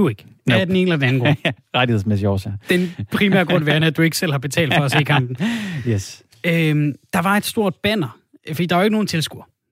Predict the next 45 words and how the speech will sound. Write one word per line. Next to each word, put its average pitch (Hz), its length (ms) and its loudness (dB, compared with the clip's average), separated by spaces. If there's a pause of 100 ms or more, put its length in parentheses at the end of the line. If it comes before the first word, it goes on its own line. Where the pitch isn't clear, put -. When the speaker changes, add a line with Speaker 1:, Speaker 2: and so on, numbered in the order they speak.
(220)
Speaker 1:
Så 170 80 0
der 165 60 2
var 170 120 2
sat 139 200 -4
nogle 120 140 -10
flag 220 260 0
op 170 80 0
på - 100 -6
nogle 175 100 2
af 170 40 0
pladserne, 165 280 -2
så 147 120 -6
var 202 100 0
der 208 180 -2
et, 170 280 -4 (120)
øh, 147 80 -2
stort 180 300 -2 (120)
banner 185 240 -2 (160)
bag 151 200 -2 (200)
et 180 180 -2
af 165 80 -2
målene. 147 340 0 (480)
Bag 160 100 0 (100)
det, 139 100 -2
der 139 60 -2
var 127 220 -2
Englands 139 400 -2
mål 120 220 -2
i, - 40 -4
i 131 380 -4
anden 127 200 -2
halvleg, 123 300 -2 (680)
hvor 143 80 0
der 135 80 2
stod, 139 220 -2
"This 156 380 -2
is 151 280 -4 (260)
Viking 143 440 -2
territory", 135 680 0
og 110 60 -2
så 135 100 -2
med 131 120 2
en 117 80 -2
stor 135 340 -2
viking. 120 420 -4